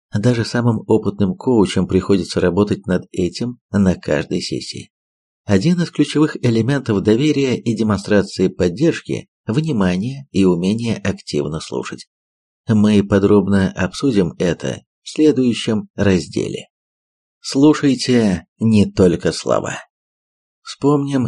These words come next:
историю Шона и как после длительного обсуждения позитивной обратной связи коуч задал важный вопрос: «Что-то ещё?» Шон нашёл в себе силы признать негативные комментарии,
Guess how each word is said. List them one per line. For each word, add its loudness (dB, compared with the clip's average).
историю 2
Шона -2
и 0
как -2
после 2
длительного 2
обсуждения 0
позитивной 0
обратной -2
связи 2
коуч 2
задал 2
важный 2
вопрос: 0
«Что-то 0
ещё?» 2
Шон -2
нашёл 0
в -8
себе 2
силы 2
признать 0
негативные 2
комментарии, -2